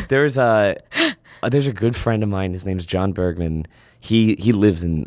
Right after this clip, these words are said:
the city now, but we went to high school together, and there was this one show we went to, and it was, it was a metal band, and they were called, uh, This Present Darkness, and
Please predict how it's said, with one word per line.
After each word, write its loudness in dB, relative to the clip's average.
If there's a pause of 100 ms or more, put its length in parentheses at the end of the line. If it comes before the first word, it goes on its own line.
the -6
city 2
now, -2
but 0
we 4
went 4
to -2
high 0
school -2
together, 0
and 0
there 2
was 0
this -8
one 0
show 2
we 2
went -2
to, -2 (840)
and 0
it 4
was, 0
it 0
was 4
a 0
metal 4
band, 0 (140)
and -4
they 0
were 0
called, -2
uh, -2 (100)
This -6
Present -4
Darkness, -6 (760)
and -2